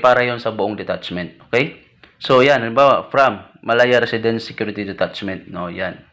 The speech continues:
So, pwede natin gamitin yan. Pero pag pangalan mo lang ilalagay mo dyan, so, much better na hindi na. So, dahil ang, ah, pangalan mo naman,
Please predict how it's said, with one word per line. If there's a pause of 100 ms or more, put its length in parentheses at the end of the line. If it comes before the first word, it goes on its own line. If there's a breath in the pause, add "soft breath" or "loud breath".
So,
pwede
natin
gamitin
yan.
Pero
pag
pangalan
mo
lang
ilalagay
mo
dyan, (480 loud breath)
so,
much
better
na
hindi
na.
So,
dahil
ang,
ah, (720 loud breath)
pangalan
mo
naman,